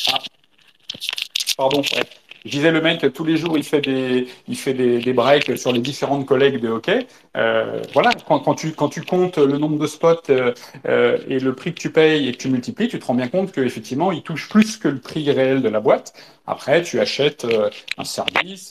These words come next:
euh, le fait de, de regarder le, le truc en live, en vidéo, euh, il a des caméras top du top, euh, il s'y connaît par cœur, euh,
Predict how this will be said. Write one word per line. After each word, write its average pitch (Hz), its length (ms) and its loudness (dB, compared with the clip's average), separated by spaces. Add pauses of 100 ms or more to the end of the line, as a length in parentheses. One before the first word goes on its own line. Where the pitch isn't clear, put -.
(120)
euh, 120 100 -10
le 117 80 -10
fait 131 220 -10
de, 120 280 -10 (300)
de 123 60 -6
regarder 117 400 -4
le, 120 120 -2
le 117 160 -6
truc - 200 -10
en 117 100 -2
live, 135 340 2
en 120 100 -2
vidéo, 147 680 4
euh, 127 140 6
il 117 100 0
a 117 60 4
des 113 100 0
caméras 117 400 0
top 107 200 -4
du 107 140 -12
top, 165 340 2
euh, 120 120 2
il 113 60 -4
s'y 117 220 -8
connaît 117 340 -2
par - 220 -4
cœur, 160 460 6
euh, 117 120 0